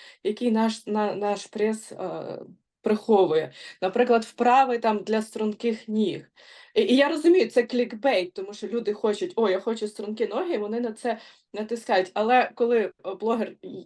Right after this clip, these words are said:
явно каже, що так, роби ці вправи, щоб прибрати вушка на стегнах, чи роби ці вправи, щоб прибрати жир на животі, це абсолютно не працює, тому що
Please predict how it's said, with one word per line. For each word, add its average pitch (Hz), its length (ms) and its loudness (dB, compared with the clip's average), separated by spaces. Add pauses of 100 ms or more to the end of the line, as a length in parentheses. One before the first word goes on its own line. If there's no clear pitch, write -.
(140)
явно 202 300 2
каже, 185 260 -4
що - 120 -12
так, 202 220 -2
роби 214 240 -2
ці 220 160 -6
вправи, 220 400 0
щоб 190 200 -10
прибрати 208 420 -2
вушка 185 480 -8
на 175 60 -14
стегнах, 185 440 -6
чи - 140 -14
роби 190 200 -6
ці 220 140 -10
вправи, 208 300 -4
щоб 180 200 -10
прибрати 196 560 -6
жир 180 340 -4 (340)
на 185 120 -4
животі, 180 640 -6 (800)
це 214 120 6
абсолютно 202 580 2
не 180 280 -2
працює, 175 580 -4
тому 180 240 -8
що 185 320 0